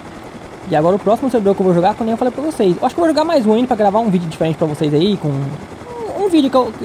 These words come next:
né, um vídeo específico pra vocês aí, não vou falar nada sobre agora, vai ver quando chegar o vídeo.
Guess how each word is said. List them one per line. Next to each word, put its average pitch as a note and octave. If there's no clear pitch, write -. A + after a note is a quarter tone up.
né, C4+
um A3
vídeo A#3
específico A3+
pra G#3+
vocês G3+
aí, C#3+
não D#3+
vou G3
falar F#3
nada E3
sobre D#3+
agora, A3
vai B3+
ver A#3+
quando C4
chegar A3+
o A3
vídeo. C#3